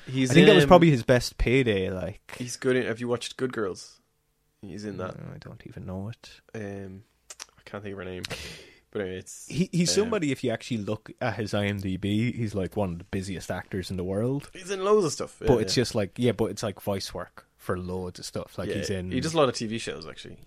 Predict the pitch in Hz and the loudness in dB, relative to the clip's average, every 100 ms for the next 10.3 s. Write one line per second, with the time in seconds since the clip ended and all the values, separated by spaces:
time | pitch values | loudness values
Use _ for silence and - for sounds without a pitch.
0 | - 160 131 87 - 110 90 90 - _ | 0 6 6 6 -6 -18 -18 -20 -20 _
1 | _ _ _ _ _ _ _ _ - - | _ _ _ _ _ _ _ _ -20 -20
2 | - _ _ _ _ _ _ - - 156 | -20 _ _ _ _ _ _ -20 2 4
3 | 151 190 214 160 143 160 127 95 87 120 | 4 2 4 4 4 4 2 -4 -4 -8
4 | 101 101 - 131 143 165 160 - 151 143 | -8 -12 -8 -2 0 0 0 -4 -4 -4
5 | 139 135 - 131 117 127 - 131 - 147 | -4 -6 -4 -2 -2 -4 -4 -6 -2 -2
6 | 165 - - _ _ _ _ 135 127 160 | -2 -4 -16 _ _ _ _ -4 0 0
7 | 151 156 - 139 143 180 151 120 - 107 | 0 -4 -6 4 6 8 6 4 0 -2
8 | 98 - 139 123 107 - - - - _ | -2 -2 -2 0 -2 -4 -12 -16 -20 _
9 | _ - - _ _ _ _ 240 196 170 | _ -20 -20 _ _ _ _ -8 -6 -8
10 | - - 160 | -12 -16 -12